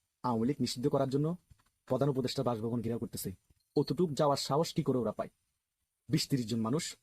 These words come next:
ওদেরকে আরো দশ কিলোমিটার, পাঁচ কিলোমিটার আগেই ঠেকিয়ে দিলেই তো হতো। এখানে আর্মি মোতায়েন করা লাগবে কেন? কার প্রেসক্রিপশনে এসব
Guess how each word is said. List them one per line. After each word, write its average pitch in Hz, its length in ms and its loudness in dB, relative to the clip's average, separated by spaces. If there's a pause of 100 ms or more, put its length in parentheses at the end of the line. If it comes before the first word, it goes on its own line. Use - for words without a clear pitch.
ওদেরকে 147 440 2 (300)
আরো 131 140 0
দশ 143 200 0
কিলোমিটার, 131 340 0
পাঁচ 151 160 -2
কিলোমিটার 131 300 -2
আগেই 139 200 0
ঠেকিয়ে 143 280 0
দিলেই 131 200 2
তো 127 120 0
হতো। 113 180 -4
এখানে - 500 -4
আর্মি 135 220 2
মোতায়েন 139 300 0
করা 117 160 0
লাগবে 107 220 0
কেন? 180 180 -4 (460)
কার 151 160 2
প্রেসক্রিপশনে 160 600 0
এসব 147 160 -2